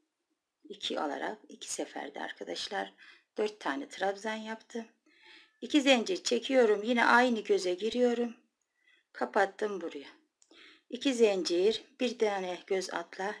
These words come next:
ikinci göze. Yaprak da diyebilirsiniz arkadaşlar. Göz. Size göre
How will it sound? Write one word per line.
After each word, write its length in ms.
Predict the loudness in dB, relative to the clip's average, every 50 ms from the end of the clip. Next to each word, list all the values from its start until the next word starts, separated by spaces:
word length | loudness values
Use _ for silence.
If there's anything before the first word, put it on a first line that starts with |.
| -14
ikinci 400 | -12 -10 -8 -6 -6 -6 -8 -6
göze. 400 | -4 -4 -4 -4 -4 -4 -6 -6 -8 -14 _ _ _ _ _ _ _ _ _ _ -20 _ _ _
Yaprak 400 | -10 -10 -8 -2 -2 -2 0 0
da 120 | -2 -2 0
diyebilirsiniz 680 | 0 0 0 0 -2 -4 -4 -8 -8 -10 -10 -8 -6
arkadaşlar. 880 | -6 -8 -8 -8 -12 -14 -14 -12 -10 -10 -10 -8 -8 -6 -6 -6 -8 -8 _ _ _
Göz. 300 | -8 -6 -6 -6 -8 -10 -16 -20 -20 _ _ _ _ _ _ _ _ _ _ _ _ _ _ _ _ _ _ _ _ _ _ _ _
Size 380 | -18 -16 -14 -12 -8 -6 -6 -6
göre 320 | -4 -6 -6 -6 -8 -8